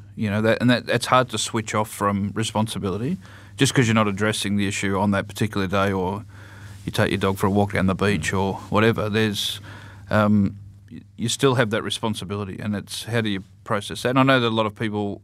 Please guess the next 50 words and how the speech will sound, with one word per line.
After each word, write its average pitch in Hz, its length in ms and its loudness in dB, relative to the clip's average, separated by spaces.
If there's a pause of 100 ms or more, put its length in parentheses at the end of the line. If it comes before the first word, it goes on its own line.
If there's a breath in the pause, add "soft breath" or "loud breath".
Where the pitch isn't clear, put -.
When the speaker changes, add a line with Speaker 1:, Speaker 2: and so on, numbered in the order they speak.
Speaker 1:
wonder 107 300 2
about 104 280 0
the, 104 200 -4 (380 loud breath)
the 110 120 4
level 113 300 4
of 117 120 2
responsibility 123 560 2
that 87 80 0
you 104 100 4
have, 170 280 4
and 127 100 8
obviously 131 420 4
some 127 260 2
parts 123 300 2
you 113 60 -6
can 110 140 -2
see 131 200 0
they're 110 140 -2
responsible 113 420 -2
for. 107 200 -2
If 120 180 2
you're 117 80 4
in 110 60 4
a 110 60 2
core 123 240 4
appointment, 123 420 2
you're 101 80 2
responsible 113 460 0
to 104 60 2
make 107 200 2
sure 113 120 0
there's 104 200 0
a 87 40 -2
meeting 113 240 2
on 78 60 -2
a - 60 -4
Sunday, 135 400 4
make 110 220 4
sure 101 120 -2
this 113 200 0
happens, 101 440 -2 (500 loud breath)
and 104 140 4
these 110 160 4
things 110 140 0
happen. 127 220 6
If 110 120 0
you're 95 100 0
a 82 40 -2
chaplaincy 117 600 2
or 104 260 2